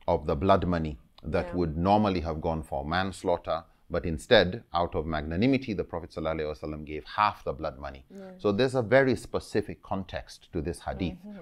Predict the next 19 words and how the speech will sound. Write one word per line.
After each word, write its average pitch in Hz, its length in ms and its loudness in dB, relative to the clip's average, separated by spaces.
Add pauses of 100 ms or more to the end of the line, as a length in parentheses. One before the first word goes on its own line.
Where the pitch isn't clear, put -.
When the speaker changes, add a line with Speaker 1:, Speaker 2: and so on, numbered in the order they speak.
(220)
Speaker 1:
uh, 82 200 2
which 87 200 0
unfortunately 92 760 2
some 85 500 -2 (180)
don't 123 500 4 (200)
go 87 160 6
into, 80 520 -4 (220)
and 101 180 -2
then 104 120 2
are 95 100 2
able, 92 380 2
unfortunately, 85 720 0
to 87 120 -6
really 82 500 -2
reach 85 520 -6
grand 90 400 2
conclusions 82 640 -4
that 80 140 -8
conflict, 92 640 -6